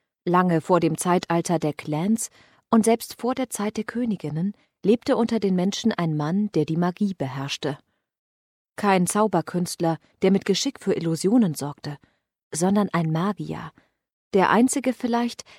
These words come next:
der alle Magie beim Namen kannte und zähmte, so dass sie tat, wie er verlangte. Er sah Gutes in den Menschen, die seine Wege kreuzten,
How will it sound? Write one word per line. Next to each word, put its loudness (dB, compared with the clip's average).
der 6
alle 2
Magie 0
beim 2
Namen 0
kannte -4
und 0
zähmte, -4
so -2
dass 2
sie -4
tat, -2
wie -4
er -2
verlangte. -4
Er 4
sah 4
Gutes -2
in -6
den -4
Menschen, -4
die -4
seine 0
Wege 4
kreuzten, -6